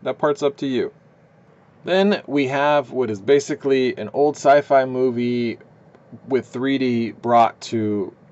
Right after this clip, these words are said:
the card game world. This is the Deadeye, and you use the red-blue stereoscopic glasses in order to see various things in three D on these cards.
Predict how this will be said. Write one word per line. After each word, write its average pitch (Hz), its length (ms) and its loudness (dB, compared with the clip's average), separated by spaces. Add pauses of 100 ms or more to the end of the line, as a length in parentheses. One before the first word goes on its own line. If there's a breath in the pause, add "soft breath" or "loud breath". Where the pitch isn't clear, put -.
(440)
the 107 360 -6 (200)
card 135 300 2
game 104 260 -2
world. 87 500 -8 (180)
This 120 280 -4
is 107 480 -4
the 110 220 -10
Deadeye, 101 680 6 (560 soft breath)
and 101 220 -6
you 110 100 -6
use 117 400 -2
the 104 300 -2
red-blue 123 840 0
stereoscopic 123 760 0
glasses 123 640 0
in 104 160 -8
order 107 220 -6
to 110 220 -10
see 139 460 -4
various 110 480 -2
things 104 360 -6
in 98 140 -6
three 107 240 -6
D 120 280 -2
on 104 160 -10
these 107 180 -10
cards. - 640 0